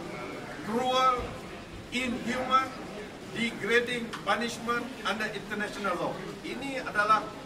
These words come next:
suatu tindakan, satu statement yang bercanggah dengan undang-undang yang ada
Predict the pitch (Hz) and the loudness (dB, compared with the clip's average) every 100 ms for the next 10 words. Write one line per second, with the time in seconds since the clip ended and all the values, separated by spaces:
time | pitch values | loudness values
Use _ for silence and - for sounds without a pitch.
0 | - - - - 190 190 202 202 190 - | -12 -12 -8 2 2 2 2 0 0 -2
1 | 185 185 - 214 208 - 185 135 - - | -2 -2 0 0 0 0 -4 -2 -6 -4
2 | 190 196 208 175 196 190 185 180 170 151 | -4 -4 -4 -2 0 0 0 -6 -8 -6
3 | 170 165 220 254 220 196 196 190 175 185 | -6 0 0 2 -2 -2 -4 -2 -2 -2
4 | 190 190 170 160 151 139 - | 0 0 2 -2 -2 -2 -4